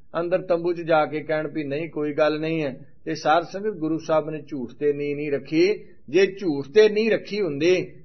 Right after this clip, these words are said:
ਤੇ ਸਾਧ ਸੰਗਤ ਬੰਦ-ਬੰਦ ਕੋਈ ਨਹੀਂ ਸੀ ਕਟਵਾ ਸਕਦਾ, ਛੋਟੇ-ਛੋਟੇ ਸਾਹਿਬਜ਼ਾਦੇ ਨੀਹਾਂ 'ਚ ਨਹੀਂ ਸੀ ਆਪਣੇ ਆਪ ਨੂੰ ਚਿਣਵਾ ਸਕਦੇ।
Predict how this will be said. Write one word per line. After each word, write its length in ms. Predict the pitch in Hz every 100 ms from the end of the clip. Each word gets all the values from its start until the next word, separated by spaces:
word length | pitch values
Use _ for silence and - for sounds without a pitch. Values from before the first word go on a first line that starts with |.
| -
ਤੇ 100 | 170
ਸਾਧ 280 | 170 170 170
ਸੰਗਤ 260 | 196 196
ਬੰਦ-ਬੰਦ 480 | 156 151 147 160 160
ਕੋਈ 280 | 156 156 160
ਨਹੀਂ 120 | 165
ਸੀ 160 | - 151
ਕਟਵਾ 400 | 151 139 139 143
ਸਕਦਾ, 580 | 156 135 143 147 139 - - -
ਛੋਟੇ-ਛੋਟੇ 640 | - 214 214 226 202 196 190
ਸਾਹਿਬਜ਼ਾਦੇ 680 | - 175 190 175 165 165
ਨੀਹਾਂ 280 | 156 170 185
'ਚ 100 | 156
ਨਹੀਂ 200 | 143 175
ਸੀ 160 | 190 190
ਆਪਣੇ 420 | 147 143 156 151
ਆਪ 220 | 147 139
ਨੂੰ 140 | 147 139
ਚਿਣਵਾ 360 | 143 139 139
ਸਕਦੇ। 600 | 135 139 139 151 156 156